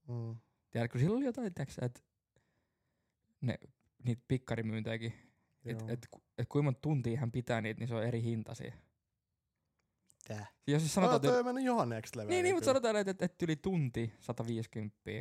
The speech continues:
Speaker 2: kaksi tuntia, kaksisataa, tiedätkö sä, sit koko päivää,
Speaker 1: Sit
Speaker 2: joku
Speaker 1: jos se
Speaker 2: viisi
Speaker 1: paskaraita,
Speaker 2: munkkia.
Speaker 1: niin se on se tonni.
Speaker 2: Niin, niin, mut just jotain tällaisia.
Speaker 1: Se on hänes.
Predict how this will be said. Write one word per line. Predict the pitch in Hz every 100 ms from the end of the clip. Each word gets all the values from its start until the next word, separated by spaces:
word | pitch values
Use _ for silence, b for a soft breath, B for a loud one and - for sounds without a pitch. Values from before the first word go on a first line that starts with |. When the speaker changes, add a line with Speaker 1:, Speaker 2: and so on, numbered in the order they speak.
| 131
Speaker 2:
kaksi | 117 -
tuntia, | 120 107 110 143
kaksisataa, | 135 113 - - - - - _ _ _ _ _ _
tiedätkö | - -
sä, | 110 - _ _ _ _ 117
sit | -
koko | 123 120
päivää, | 110 107 101 104
Speaker 1:
Sit |
Speaker 2:
joku | 107
Speaker 1:
jos | 120
se | 156
Speaker 2:
viisi | 147
Speaker 1:
paskaraita, | 131 113 - 113 107 107
Speaker 2:
munkkia. |
Speaker 1:
niin | 104
se | 104
on |
se | 101
tonni. | - 107 117 117 _ _ _ _ _ -
Speaker 2:
Niin, | 156
niin, | 147
mut | 123
just | 117 120
jotain | 117 113
tällaisia. | 110 - - 123 - _ _ _
Speaker 1:
Se | - -
on |
hänes. | - - -